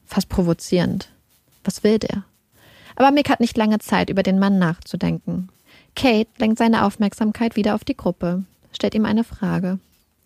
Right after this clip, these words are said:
Für einen Moment vergisst Mick den Mann. Doch dann, dann fegt ein lauter Knall durch das geschäftige, freundliche Durcheinander im Café. Ein Schuss. Nein, ganz viele, im Sekundentakt. Es ist der junge Mann.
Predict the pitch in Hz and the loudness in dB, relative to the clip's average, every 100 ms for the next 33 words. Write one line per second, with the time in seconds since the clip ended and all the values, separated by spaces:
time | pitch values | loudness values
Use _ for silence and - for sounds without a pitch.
0 | - - - - - 277 269 277 277 254 | -20 -20 -20 -20 0 4 4 4 4 4
1 | 233 233 262 233 214 - - 185 - 185 | 2 0 -2 0 -2 -6 -4 -4 -2 0
2 | 185 180 180 190 196 _ _ 214 - 214 | 0 0 0 -4 -10 _ _ -4 2 4
3 | 202 214 226 - _ _ _ - 220 233 | 4 2 -2 -6 _ _ _ -6 -2 0
4 | - 220 220 240 - 240 220 196 - 196 | 2 4 4 2 0 2 2 2 -2 -2
5 | - - 214 - 214 202 220 - 190 190 | -2 0 0 0 -4 -4 -6 -2 -2 0
6 | 214 208 208 220 202 190 180 - 185 - | -2 -2 -2 0 2 2 0 0 -4 -6
7 | 196 - 185 202 - _ _ _ - 214 | -6 -4 -4 -4 -10 _ _ _ 0 2
8 | 220 214 - - - _ _ _ _ - | 4 2 0 -4 -12 _ _ _ _ -20
9 | - _ - 196 185 180 190 - _ _ | -20 _ 0 2 4 2 -2 -8 _ _
10 | _ _ _ 220 226 - - 202 185 185 | _ _ _ 0 0 -2 0 2 2 0
11 | 202 - _ _ - 214 233 - 190 - | -2 -6 _ _ 0 0 0 -2 -2 -2
12 | 180 - 185 - - _ _ _ - _ | -4 -4 -6 -8 -20 _ _ _ -20 _
13 | - 247 - 262 247 233 214 202 190 202 | 0 0 4 4 6 6 4 4 2 -4